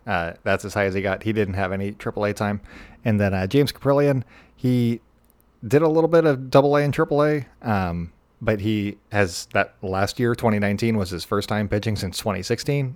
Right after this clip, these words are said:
in a professional, uh, capacity. So he probably needs a little bit more time just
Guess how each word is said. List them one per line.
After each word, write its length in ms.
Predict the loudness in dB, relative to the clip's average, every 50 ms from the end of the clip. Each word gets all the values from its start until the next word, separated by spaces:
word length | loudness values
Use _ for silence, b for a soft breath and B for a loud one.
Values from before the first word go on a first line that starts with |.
| -6
in 180 | -4 -2 0 0
a 200 | 0 0 0 -2
professional, 680 | -2 -4 -2 0 -2 0 0 -2 -2 -2 -2 -4 -6 -6
uh, 120 | -4 -4 -4
capacity. 500 | -4 -2 -2 -2 -2 -2 -4 -6 -8 -8 B B B B B B B B
So 760 | -8 -6 0 4 4 4 6 6 4 4 2 2 0 -2 -4
he 180 | -6 -8 -10
probably 400 | -10 -10 -8 -6 -4 -4 -4 -4
needs 220 | -2 -2 0 0 2
a 40 |
little 120 | 2 2 2
bit 160 | 2 0 0
more 180 | 0 0 0 0
time 240 | 0 -2 -4 -4
just 220 | -4 -6 -6 -8